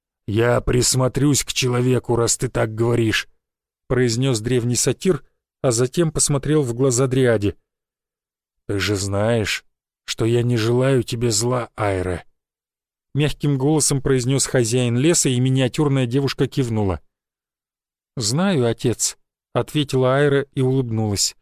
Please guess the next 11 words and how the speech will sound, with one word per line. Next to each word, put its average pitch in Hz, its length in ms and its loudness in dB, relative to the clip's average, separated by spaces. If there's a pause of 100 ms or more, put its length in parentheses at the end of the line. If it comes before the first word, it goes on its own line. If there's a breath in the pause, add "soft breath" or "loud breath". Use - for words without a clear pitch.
(680)
«Знаю», 117 540 -2 (680)
добавила 170 540 2
она, 160 300 0 (460)
а 147 80 0
затем 170 360 0
ловко 160 300 0
подпрыгнула 160 600 -2
вверх 156 340 -2
и 156 40 2
обратилась 147 540 0
вороной. 123 480 0